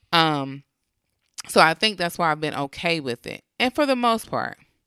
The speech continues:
nine times out of ten, I really don't complain.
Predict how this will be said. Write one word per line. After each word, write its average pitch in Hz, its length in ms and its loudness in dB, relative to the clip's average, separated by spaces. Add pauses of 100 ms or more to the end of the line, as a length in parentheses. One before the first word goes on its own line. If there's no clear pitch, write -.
(420)
nine 226 400 2
times 190 240 0
out 147 160 4
of 156 80 -6
ten, 180 460 -6 (400)
I 220 80 6
really 220 240 2
don't 156 200 0
complain. 160 580 -4